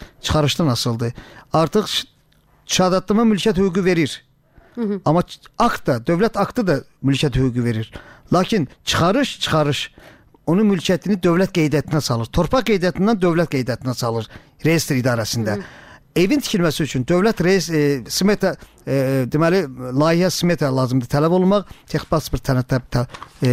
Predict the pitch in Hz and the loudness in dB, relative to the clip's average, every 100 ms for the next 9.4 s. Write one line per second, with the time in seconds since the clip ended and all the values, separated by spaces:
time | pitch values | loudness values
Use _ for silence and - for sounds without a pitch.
0 | 120 131 127 156 156 165 208 151 165 165 | 2 0 0 0 2 2 2 2 0 0
1 | 160 156 185 - - - - 123 123 123 | 0 0 0 -2 -16 -18 -6 -2 0 0
2 | 117 - - - - 160 175 175 151 135 | -4 -10 -18 -8 0 2 0 0 -2 0
3 | 131 120 113 117 113 113 113 339 339 392 | 2 2 0 0 0 -2 -2 -2 0 2
4 | 196 190 226 - 262 - 226 226 254 - | 2 2 2 2 0 0 2 4 2 0
5 | - - - 240 247 202 240 247 - 247 | -12 -8 -2 0 2 2 0 0 2 2
6 | 202 254 - 220 190 196 - 175 151 147 | 2 0 2 2 2 0 0 0 0 0
7 | 131 127 120 113 127 - - 196 196 269 | 0 0 -2 -6 -12 -16 -16 -4 2 2
8 | - 240 175 143 202 220 170 233 220 175 | 4 2 2 2 2 2 2 2 2 0
9 | 143 180 - 202 | 2 0 2 -2